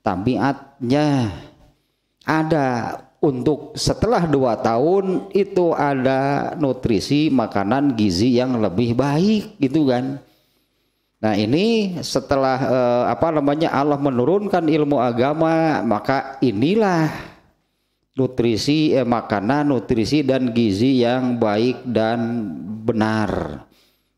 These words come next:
Nah, al-hawal mahmud yaitu al-ishtiha wal mahabbah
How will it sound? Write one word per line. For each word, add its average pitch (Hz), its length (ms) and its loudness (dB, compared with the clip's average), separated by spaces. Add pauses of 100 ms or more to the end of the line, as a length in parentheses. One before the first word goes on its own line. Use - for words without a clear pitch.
(1600)
Nah, 104 240 -2 (160)
al-hawal 185 840 2
mahmud 135 800 0
yaitu 131 500 2 (680)
al-ishtiha 139 - -2 (1300)
wal 143 580 2
mahabbah 127 1200 0